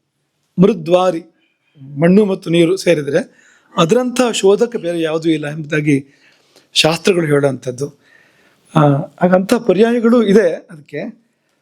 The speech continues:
ಅದಾಗಲಿ, ಅದು ನಿಧಾನಕ್ಕೆ ನೋಡುವ, ಅದನ್ನ ಆ ಕಡೆ ಹೋಗುವ. ಮೊದಲು ಆ ಶಬ್ದ ಬಿಡುವ, ಆಮೇಲೆ ಮುಂದಿನ ಬಿಡ್ಲಿಕ್ಕೆ ಸಹಾಯ ಆಗ್ಬೋದು ಅದು. ಆ ಶಬ್ದ ಬಿಡುವ.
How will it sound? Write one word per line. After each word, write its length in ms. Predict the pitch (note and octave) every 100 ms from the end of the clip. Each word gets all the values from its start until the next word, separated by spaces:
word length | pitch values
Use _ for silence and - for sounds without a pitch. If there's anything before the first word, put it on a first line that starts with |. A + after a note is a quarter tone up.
| -
ಅದಾಗಲಿ, 440 | E3+ F3+ G#3+ F3
ಅದು 360 | G#3+ - - D#3
ನಿಧಾನಕ್ಕೆ 480 | D3+ F3 G3 G3 F3+
ನೋಡುವ, 180 | E3+ D3
ಅದನ್ನ 180 | C#3 C#3+ F3+ _ _ _ _ _
ಆ 60 | D#3
ಕಡೆ 160 | F3 D#3+
ಹೋಗುವ. 240 | C#3 C#3+
ಮೊದಲು 340 | C#3+ E3 G#3
ಆ 40 | D#3+
ಶಬ್ದ 360 | - D#3 D#3+
ಬಿಡುವ, 420 | G#3 D#3 C3 B2+ - - _ _ _ _ _ _ _ _ _ -
ಆಮೇಲೆ 460 | E3 F3+ E3 D3 C#3+
ಮುಂದಿನ 380 | D#3+ D#3 D#3+
ಬಿಡ್ಲಿಕ್ಕೆ 360 | D3+ D#3 E3 D3
ಸಹಾಯ 320 | - D3+ E3+
ಆಗ್ಬೋದು 360 | D3+ B2 B2+ B2+
ಅದು. 140 | C3+
ಆ 100 | C#3+
ಶಬ್ದ 300 | - F#3+ G3
ಬಿಡುವ. 420 | A#3+ D#3+ C#3+ C#3